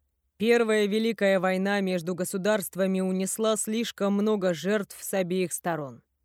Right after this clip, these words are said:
Но император Средимирья одержал сокрушительную победу. Однако земли рядом с проходом, где состоялось сражение, впитали слишком много крови.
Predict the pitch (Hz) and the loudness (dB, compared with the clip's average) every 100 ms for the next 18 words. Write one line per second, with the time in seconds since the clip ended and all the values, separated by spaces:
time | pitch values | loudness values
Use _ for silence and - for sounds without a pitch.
0 | _ _ _ - 202 262 285 226 226 233 | _ _ _ -2 2 4 2 0 2 2
1 | 233 233 214 220 214 190 208 247 220 196 | 2 -2 -2 -4 -2 -2 0 0 0 0
2 | 185 180 170 170 214 202 196 180 175 - | 0 -2 -2 0 -2 -2 -6 -6 -8 -6
3 | 202 196 190 185 180 160 170 170 190 123 | -8 -4 -4 -2 -4 -4 -4 -4 -6 -8
4 | - _ _ _ _ _ 160 180 190 226 | -18 _ _ _ _ _ -4 -2 0 0
5 | 233 180 233 233 202 196 196 185 175 - | 0 0 2 2 2 0 0 -2 -4 -4
6 | 190 - 214 190 180 175 165 190 196 - | -4 0 -2 0 -2 -2 -4 -4 -4 -4
7 | 196 196 196 175 - 175 165 226 226 185 | -2 0 0 -2 -2 -2 0 0 0 -2
8 | 175 - 196 180 220 226 202 - 196 220 | -4 -4 -8 -2 0 2 0 -4 -4 -6
9 | - 202 196 190 185 185 170 - 175 170 | -4 -2 -2 -2 -2 -2 -4 -4 -4 -4
10 | - | -8